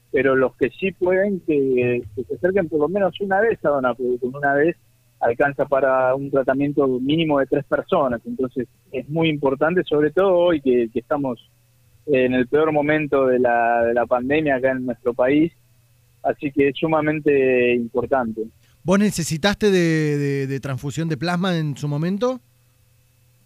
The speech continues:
Speaker 1: No, no, no. Y en todo caso, si un paciente, por ejemplo, si a mí me hubieran recuperado con un tratamiento de plasma, yo no puedo después, eh, ser donante de plasma.
Speaker 2: Ah, mira, un buen
Speaker 1: Eh,
Speaker 2: dato
Speaker 1: ese
Speaker 2: ese.
Speaker 1: es uno de los requisitos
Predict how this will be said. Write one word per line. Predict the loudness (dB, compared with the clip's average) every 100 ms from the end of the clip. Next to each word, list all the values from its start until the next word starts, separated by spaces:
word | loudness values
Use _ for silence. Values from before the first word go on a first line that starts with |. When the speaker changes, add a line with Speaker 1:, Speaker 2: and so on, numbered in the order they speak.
| _ _ -2
Speaker 1:
No, | 0 0 -4 _
no, | -2 2 2
no. | 0 -2 -6
Y | -2 2 4
en | 2 0
todo | 0 0
caso, | 2 0 0 -2
si | 0 0
un | 0
paciente, | -4 -4 -2 0 0
por | 0 -2
ejemplo, | -2 -2 -2
si | 0
a | 0
mí | 0
me | 0
hubieran | 0 0
recuperado | 0 -2 -2 2 2 2
con | 0 -2
un | -2
tratamiento | -2 0 -2 0
de | -2
plasma, | 0 -2 2 -2 -2 _ _ -8
yo | 0 2
no | 2 0
puedo | 2 4 4 2
después, | 0 -2 -2 -2 -2 -6
eh, | 0 0 2
ser | 0
donante | 2 2 0 2
de | 0
plasma. | 2 0 -2 -10 -12
Speaker 2:
Ah, | -6 -4
mira, | -4 -4
un | -2 -2
buen | 0 2
Speaker 1:
Eh, |
Speaker 2:
dato | 2
Speaker 1:
ese | 2 0
Speaker 2:
ese. | 0
Speaker 1:
es |
uno | 0 2
de | 4
los | 2
requisitos | 2 -2 -4 -6 -2 0 -2